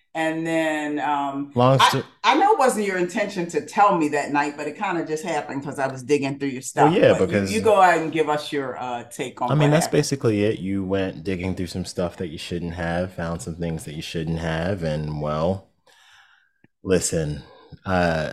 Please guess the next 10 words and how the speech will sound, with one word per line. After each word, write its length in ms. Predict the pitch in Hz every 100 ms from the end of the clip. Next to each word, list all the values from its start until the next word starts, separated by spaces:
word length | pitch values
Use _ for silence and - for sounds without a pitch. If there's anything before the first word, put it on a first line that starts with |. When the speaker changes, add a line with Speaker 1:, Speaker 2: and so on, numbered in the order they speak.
| -
Speaker 2:
I, 260 | - 87 87
I've 100 | 90
never 320 | 95 92 90
been 260 | 80 90 87
one 380 | 87 90 87 85 -
to, 480 | 90 82 82 80 76 - _ _ _ _ _ _ _ _ _ _ _ _ _ _ _ -
you 120 | 92
know, 220 | 87 82 -
cower, 760 | - 113 95 95 92 92 95 - _ _ _ _ _
um, 840 | 87 85 85 85 82 78 78 - -